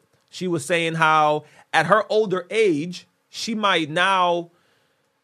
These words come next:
she doesn't accept, like, she doesn't want you to just go cheating, but she'll tolerate it if you mess up once or twice simply because at an older age,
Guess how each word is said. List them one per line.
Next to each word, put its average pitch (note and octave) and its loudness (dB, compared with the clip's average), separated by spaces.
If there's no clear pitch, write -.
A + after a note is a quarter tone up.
she - -10
doesn't A#3+ 0
accept, A3+ 0
like, F#3+ 0
she A3 -6
doesn't A#3 0
want A3 -2
you G#3+ -4
to F#3+ -2
just F#3 -4
go F3+ -2
cheating, A3 -6
but E3+ 2
she'll G#3 0
tolerate F#3+ 0
it F3 0
if D3+ 0
you F3+ -6
mess D3+ -4
up C#3 -4
once C#3 -8
or C3 -12
twice D3+ -2
simply F#3 -6
because D#3 -4
at C3+ 0
an C3+ 0
older D#3+ 0
age, F3+ -2